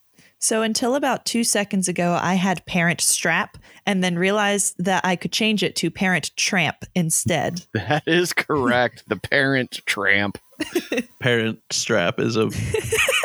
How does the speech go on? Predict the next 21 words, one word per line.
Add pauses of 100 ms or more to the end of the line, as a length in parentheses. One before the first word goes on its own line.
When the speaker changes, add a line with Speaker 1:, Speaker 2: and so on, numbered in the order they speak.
(400)
Speaker 3:
very
different
movie
that
might
go
along
with
your
Monopoly
set.
Speaker 1:
Yeah,
that's
actually
what
I
replaced
Pennsylvania
Avenue
with. (400)
<laughs>